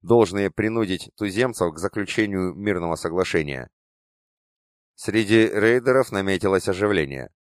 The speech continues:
Мои слова вызвали отклик у многих. И то правда, если воевать в привычном исполнении не будем, то какого рожна нас тогда сюда вообще привезли?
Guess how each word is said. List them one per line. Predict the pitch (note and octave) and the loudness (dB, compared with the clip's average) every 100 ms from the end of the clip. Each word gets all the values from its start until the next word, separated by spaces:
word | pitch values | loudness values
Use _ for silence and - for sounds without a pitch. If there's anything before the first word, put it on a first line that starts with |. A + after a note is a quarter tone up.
| _ | _
Мои | E2+ A#2 | -4 -2
слова | C#3 C3+ C3+ | 2 4 6
вызвали | C#3 C3+ B2 B2+ B2+ | 6 4 4 2 2
отклик | - G#2 - A#2+ A#2 | 2 0 -2 -2 -2
у | |
многих. | A#2+ A2 C2 - _ _ _ _ _ - | -2 -4 -4 -12 _ _ _ _ _ -10
И | |
то | C#3+ D#3+ | 2 4
правда, | C#3+ A#2 D#2 C2+ | 6 4 4 0
если | E2 C#3 - | -2 -2 2
воевать | B2+ A#2+ A#2 C#3 C3+ | 4 6 6 4 2
в | - | 0
привычном | - G#2 A#2 - G#2 | -2 0 -2 -4 -6
исполнении | G2+ - G#2+ A2 G2+ G2 | -4 -4 -2 -2 0 -2
не | G2 | -2
будем, | F2+ A#2+ G#2 C#2+ _ _ - | -4 -4 -4 -8 _ _ -4
то | C3+ | -2
какого | D#3 - F3 D#3 | 0 2 2 4
рожна | C#3+ B2 C3+ D#3 | 2 2 0 0
нас | G#2+ F2+ | 0 0
тогда | G2 F#2 F#2+ | -2 0 -2
сюда | F#2+ F#2 | 2 2
вообще | F2+ G2+ - - | 4 2 2 -2
привезли? | - D#2 D2 C#2 B1 | 0 -2 -2 -4 -8